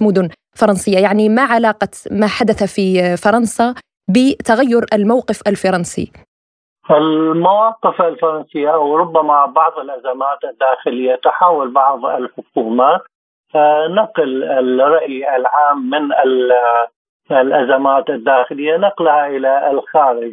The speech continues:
Speaker 2: فإذا غير مستبعد أن تكون الخطوة الفرنسية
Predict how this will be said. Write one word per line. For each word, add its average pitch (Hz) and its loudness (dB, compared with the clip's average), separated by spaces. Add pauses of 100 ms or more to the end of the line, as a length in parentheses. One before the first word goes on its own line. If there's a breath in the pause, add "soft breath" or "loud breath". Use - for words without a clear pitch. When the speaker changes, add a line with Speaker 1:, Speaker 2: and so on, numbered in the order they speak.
(140)
Speaker 2:
فإذا 170 2
غير 170 0
مستبعد 143 -2
أن 131 -6
تكون 139 -2
الخطوة 139 2
الفرنسية 131 -2